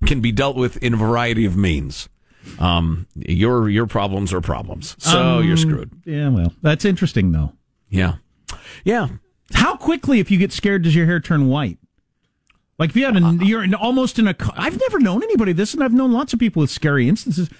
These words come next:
Speaker 2: but you, like, you're almost in a car wreck, you think you're gonna die. Y-,
Speaker 1: Yeah.
Speaker 2: your, your hair's white that night?
Speaker 1: Well, it could be those stories of old are a one in ten thousand genetic anomaly. Somebody who is, uh, that sensitive to stress that they're, whatever those fancy scientific words I was throwing around before,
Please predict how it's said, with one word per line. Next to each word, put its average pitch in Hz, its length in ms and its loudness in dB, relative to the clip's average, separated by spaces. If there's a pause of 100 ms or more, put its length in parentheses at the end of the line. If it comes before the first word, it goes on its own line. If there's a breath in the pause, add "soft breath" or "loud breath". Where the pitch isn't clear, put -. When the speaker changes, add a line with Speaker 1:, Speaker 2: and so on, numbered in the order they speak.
(100)
Speaker 2:
but 214 100 0
you, 240 120 4
like, 220 260 0
you're 175 160 -2
almost 220 300 2
in 202 40 2
a 175 60 2
car 185 160 -2
wreck, 170 160 0
you 170 80 2
think 165 180 0
you're 160 60 0
gonna 147 160 2
die. 131 420 -2
Y-, 127 200 0
Speaker 1:
Yeah. 147 100 4
Speaker 2:
your, 151 320 2
your 135 160 0
hair's 151 260 0
white 151 260 -2
that 196 140 -4
night? 220 140 2
Speaker 1:
Well, 262 120 0
it 233 100 -8
could 285 140 -2
be 262 120 2
those 196 180 0
stories 170 380 0
of 120 140 0
old 131 320 2
are 113 200 0
a 107 120 2
one 117 260 0
in 107 220 0
ten 107 260 0
thousand 101 460 0
genetic 95 440 0
anomaly. 78 560 -2 (120)
Somebody 113 400 0
who 98 160 2
is, 92 240 -2
uh, 95 180 0
that 98 400 -2
sensitive 92 560 0
to 87 100 -2
stress 90 380 0
that 90 180 -2
they're, 90 600 0
whatever 98 340 -2
those 92 300 -2
fancy 87 360 -2
scientific 98 460 0
words 104 220 0
I 92 60 0
was 92 120 -4
throwing 101 240 -2
around 98 180 0
before, 101 300 0